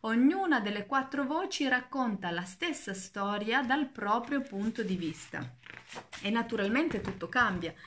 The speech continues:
La prima voce è quella della mamma, che però è una signora decisamente arrabbiata e impaurita,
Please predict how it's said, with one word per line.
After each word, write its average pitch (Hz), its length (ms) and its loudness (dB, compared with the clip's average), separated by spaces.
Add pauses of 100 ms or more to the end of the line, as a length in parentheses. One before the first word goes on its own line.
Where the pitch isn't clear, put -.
(240)
La 196 100 -2
prima 240 300 0
voce 330 460 -2
è 180 140 -6
quella 233 260 -2
della 175 200 0
mamma, 208 580 4 (300)
che - 140 -8
però 196 400 0
è 196 100 -2
una 214 220 0
signora 202 480 0
decisamente 226 920 0
arrabbiata 196 540 -2
e 196 60 -2
impaurita, 190 760 -2